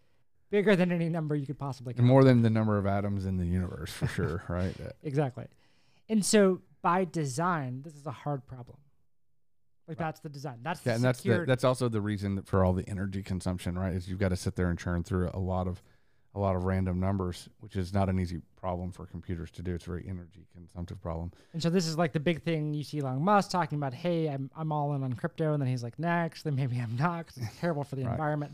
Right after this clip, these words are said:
Speaker 1: That's the, that's what they're trying to
Speaker 2: That,
Speaker 1: solve. They're
Speaker 2: that's
Speaker 1: saying, "This, this mechanism by which we agree this is what's happened, we guarantee it, is too expensive."
Speaker 2: It's very expensive. Now, there is a,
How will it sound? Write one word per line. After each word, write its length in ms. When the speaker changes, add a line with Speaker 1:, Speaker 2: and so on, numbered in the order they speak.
Speaker 1:
That's 240
the, 140
that's 240
what 80
they're 80
trying 160
to 60
Speaker 2:
That, 80
Speaker 1:
solve. 140
They're 60
Speaker 2:
that's 80
Speaker 1:
saying, 220
"This, 280
this 400
mechanism 720
by 100
which 280
we 280
agree 440
this 200
is 120
what's 160
happened, 340
we 100
guarantee 640
it, 160
is 320
too 240
expensive." 960
Speaker 2:
It's 100
very 240
expensive. 460
Now, 120
there 180
is 100
a, 220